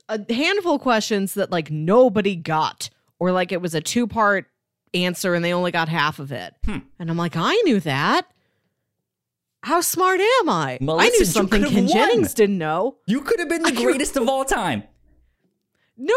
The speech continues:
Speaker 1: but there's, then there's all the chemistry questions and, like, the Russian history and what pope did this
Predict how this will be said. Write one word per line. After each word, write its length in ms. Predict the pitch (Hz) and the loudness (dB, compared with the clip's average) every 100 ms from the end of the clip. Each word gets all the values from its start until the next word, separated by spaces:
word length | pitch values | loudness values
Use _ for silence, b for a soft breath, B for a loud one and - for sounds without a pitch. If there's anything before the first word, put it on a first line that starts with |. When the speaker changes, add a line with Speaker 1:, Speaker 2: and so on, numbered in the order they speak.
| 508 | 2
Speaker 1:
but 160 | 381 - | 0 -2
there's, 240 | 392 339 | -2 -2
then 120 | 311 294 453 | -4 0 0
there's 180 | 480 403 | 2 2
all 140 | 403 | 2
the 100 | 370 | 0
chemistry 640 | 285 - 427 440 - 359 320 | -2 0 2 2 -2 -2 -4
questions 640 | - 294 254 - 285 285 | 0 0 0 -4 -4 -4
and, 240 | 277 269 277 | -4 -4 -4
like, 260 | 285 269 | -8 -8
the 220 | 269 240 196 | -4 -4 -6
Russian 460 | 220 311 359 392 339 | -4 0 0 -4 -6
history 680 | 269 254 - 269 247 247 | -6 -6 -8 -10 -10 -8
and 180 | - 214 | -4 -4
what 300 | 202 320 - | 0 -2 -2
pope 380 | - 277 285 - | -2 0 -2 -6
did 260 | 254 277 175 | -8 -6 -2
this 500 | 220 233 - - | 0 0 -2 -6